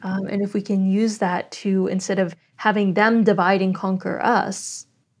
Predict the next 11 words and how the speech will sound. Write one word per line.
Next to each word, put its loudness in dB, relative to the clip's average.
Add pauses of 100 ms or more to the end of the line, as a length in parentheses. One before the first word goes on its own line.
(680)
use 2
it -2
to -2
heal, 0
unite, 0
and -6 (180)
liberate -2 (100)
all -2
of -8
us -10
together. -16